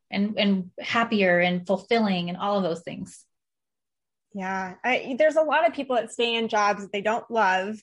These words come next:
Speaker 2: because it's either their, the self-doubt that they have in themselves, or they're staying in their comfort zone, or they're just settling.
Speaker 1: Yep.
Speaker 2: And I would invite everybody to really reflect back and say, "Is,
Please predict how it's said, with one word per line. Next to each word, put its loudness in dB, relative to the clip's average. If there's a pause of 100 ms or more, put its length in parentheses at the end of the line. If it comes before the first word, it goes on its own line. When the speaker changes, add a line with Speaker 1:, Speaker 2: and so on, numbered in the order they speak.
(100)
Speaker 2:
because 0 (1300)
it's 0
either 4
their, 0
the -2
self-doubt 2
that -16
they -2
have -4
in -6
themselves, 2
or 0
they're 0
staying 0
in 0
their -2
comfort -2
zone, 2
or 4
they're 0
just -4 (420)
settling. 0 (420)
Speaker 1:
Yep. 4
Speaker 2:
And 0 (360)
I 4
would 2
invite 0
everybody 0
to -4
really -2
reflect -4
back 0
and -6
say, 0
"Is, -2